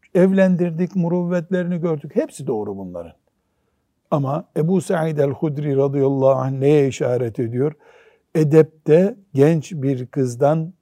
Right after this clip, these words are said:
daha utangaç noktaya getirdik bu çocukları." Annelere bilhassa bu konuda çok iş düşüyor. Çok iş düşüyor. Yani çünkü anne in-,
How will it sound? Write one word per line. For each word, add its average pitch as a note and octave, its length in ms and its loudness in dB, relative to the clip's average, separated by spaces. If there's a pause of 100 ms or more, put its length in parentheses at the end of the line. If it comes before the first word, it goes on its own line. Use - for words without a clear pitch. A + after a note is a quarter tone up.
(160)
daha D#3+ 360 2
utangaç D3 680 -2
noktaya C#3+ 440 -2
getirdik B2 580 -4
bu A#2+ 40 -14
çocukları." - 520 -20 (2250)
Annelere F3 680 2
bilhassa C3+ 480 -2
bu B2+ 100 -8
konuda B2+ 400 -4
çok G3 360 -2
iş - 240 -10
düşüyor. - 420 -14 (2000)
Çok D3 280 4
iş - 240 -8
düşüyor. G#2 400 -12 (760)
Yani B2+ 300 0
çünkü E3 360 -4 (120)
anne E3+ 560 2 (960)
in-, F#3 500 4